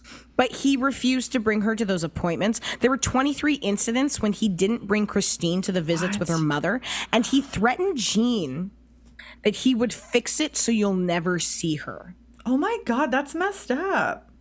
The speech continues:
Speaker 1: That's super messed up. Uh, he was smearing her name, trying to make her look bad, saying that she, quote, "preferred parties to priorities."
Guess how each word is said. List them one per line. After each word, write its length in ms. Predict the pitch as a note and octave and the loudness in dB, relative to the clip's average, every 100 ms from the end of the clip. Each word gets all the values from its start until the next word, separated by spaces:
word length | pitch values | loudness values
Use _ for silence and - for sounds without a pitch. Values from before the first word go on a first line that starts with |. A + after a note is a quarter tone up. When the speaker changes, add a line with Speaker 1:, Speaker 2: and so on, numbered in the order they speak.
| - | 0
Speaker 1:
That's 240 | C4+ C4+ | 2 2
super 320 | - B3+ F#3+ | 0 0 0
messed 380 | F3 C#3 - - | -2 -2 -4 -6
up. 260 | G#2 - - - - - - | -8 -8 -8 -8 -14 -16 -2
Uh, 300 | A#3 A#3+ A#3 - | 2 2 0 2
he 160 | B3 | 2
was 160 | C#4+ C#4 | 2 0
smearing 400 | - D4+ E4 E4 | 0 0 2 0
her 160 | D#4 | 2
name, 300 | D4 B3 B3 | 2 2 0
trying 180 | B3+ C4 | 0 0
to 60 | C4 | 0
make 100 | C4+ | 0
her 140 | C#4 | 0
look 240 | G#3+ G#3+ G#3+ | 0 -2 0
bad, 260 | G3+ G3+ | 0 0
saying 340 | - G#3+ A3 G#3+ | -2 0 0 0
that 100 | - | 0
she, 160 | - | -2
quote, 360 | G#3 A3 G3+ - | -2 0 0 0
"preferred 520 | - A#3 A#3 B3 - | 0 2 0 -2 -4
parties 480 | - F3+ F3+ A3 - | 0 0 2 -2 -2
to 80 | F#3+ | -4
priorities." 1120 | - E3+ D3+ D3 F3 G3+ C4 - - - | -2 0 0 -2 -2 -2 -2 -4 -6 -8